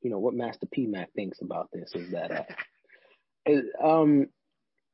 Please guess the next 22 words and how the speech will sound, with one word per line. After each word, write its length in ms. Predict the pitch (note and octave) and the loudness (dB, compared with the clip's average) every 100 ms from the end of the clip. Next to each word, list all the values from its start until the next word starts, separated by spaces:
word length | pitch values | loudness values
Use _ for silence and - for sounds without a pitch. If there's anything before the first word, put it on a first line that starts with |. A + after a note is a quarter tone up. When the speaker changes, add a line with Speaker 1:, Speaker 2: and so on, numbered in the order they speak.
| _ _ _ - D#3+ C#3+ | _ _ _ -12 0 2
Speaker 1:
joy. 720 | A2+ F#3 G#3+ D#3 A#2 A2 G2+ _ _ _ | 6 8 8 8 6 6 2 _ _ _
So 460 | - F3+ D3+ C3 - _ _ _ _ _ | 2 4 6 4 0 _ _ _ _ _
I 60 | C#3+ | 2
didn't, 240 | G#3 D#3+ | 4 4
I 60 | D3 | 4
didn't 200 | D3 C3+ | 2 2
speak 200 | - B2+ | 2 4
a 40 | |
lot 180 | A2+ G#2+ | 4 4
about 300 | G2+ G2 F2+ | 4 2 2
joy 180 | G#2 G#2 | 2 2
in 120 | G2 | 2
the 60 | F#2+ | -4
sermon 520 | - G2+ F#2+ F#2 F#2 - | -2 -2 0 -2 -6 -10
'cause 120 | - | -4
I 60 | G2 | 0
wanted 200 | G2+ G2 | 2 0
to 100 | F2+ | 0
focus 260 | G2 F2+ G2 | -2 -2 -2
more 140 | G2 | -2
on 60 | |
the 60 | F#2 | -4